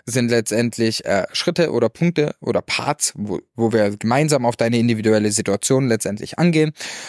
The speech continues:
Und würde ich mich freuen, wenn wir dann schon bald miteinander sprechen. Und wenn nicht, dann würde ich sagen, hören wir uns einfach in der nächsten, äh, Podcast-Folge wieder. Ich bin Flo, danke für deine Aufmerksamkeit und wünsche dir jetzt einen wunderbaren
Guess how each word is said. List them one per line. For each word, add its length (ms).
Und 300
würde 120
ich 100
mich 120
freuen, 220
wenn 120
wir 80
dann 120
schon 160
bald 160
miteinander 440
sprechen. 380
Und 140
wenn 100
nicht, 200
dann 80
würde 100
ich 80
sagen, 280
hören 140
wir 60
uns 120
einfach 180
in 80
der 60
nächsten, 360
äh, 160
Podcast-Folge 760
wieder. 260
Ich 120
bin 140
Flo, 460
danke 180
für 120
deine 240
Aufmerksamkeit 1000
und 380
wünsche 340
dir 120
jetzt 240
einen 420
wunderbaren 680